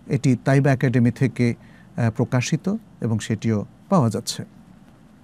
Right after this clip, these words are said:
আহ, তৃতীয় আরেকটি বই আকিদাতুত তাওহীদ, ডক্টর সালেহ আল ফাউজানের লেখা, আহ, সেটিও একটি অনুবাদ গ্রন্থ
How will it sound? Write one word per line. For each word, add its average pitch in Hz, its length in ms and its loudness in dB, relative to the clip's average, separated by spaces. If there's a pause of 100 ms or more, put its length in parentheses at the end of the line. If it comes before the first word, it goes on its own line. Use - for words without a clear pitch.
(880)
আহ, 131 460 2 (140)
তৃতীয় 220 340 6
আরেকটি 196 280 4
বই 135 360 4
আকিদাতুত 175 480 4
তাওহীদ, 127 400 4 (680)
ডক্টর 131 260 -2
সালেহ 143 400 0 (680)
আল 165 120 6
ফাউজানের 127 560 4 (220)
লেখা, 127 600 0 (560)
আহ, 127 120 0
সেটিও 139 420 2
একটি 120 180 -2
অনুবাদ 120 340 2
গ্রন্থ 147 380 0